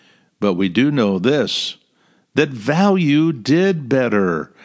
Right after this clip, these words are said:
than the S and P five hundred over the last twenty years by a spread of about four percent. No, maybe it didn't make twelve percent or fifteen percent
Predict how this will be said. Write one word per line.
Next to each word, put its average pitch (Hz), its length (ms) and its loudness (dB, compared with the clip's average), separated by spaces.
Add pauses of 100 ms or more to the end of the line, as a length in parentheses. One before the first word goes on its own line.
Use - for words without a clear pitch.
(180)
than 117 380 0
the 107 200 0
S 117 220 -2
and 98 160 0
P 101 220 0
five 92 360 -2
hundred 92 560 -2
over 98 320 0
the 87 120 -4
last 90 400 -2
twenty 92 340 -4
years 80 880 -6 (920)
by 139 180 0
a 139 160 0
spread 165 640 0
of 123 80 0
about 120 400 0
four 101 300 0
percent. - 760 -2 (520)
No, 196 420 2
maybe 170 360 2
it 165 140 -2
didn't 180 380 0
make 170 360 0
twelve 143 460 0
percent 101 540 -2
or 90 120 -4
fifteen 135 640 -2
percent 104 640 -2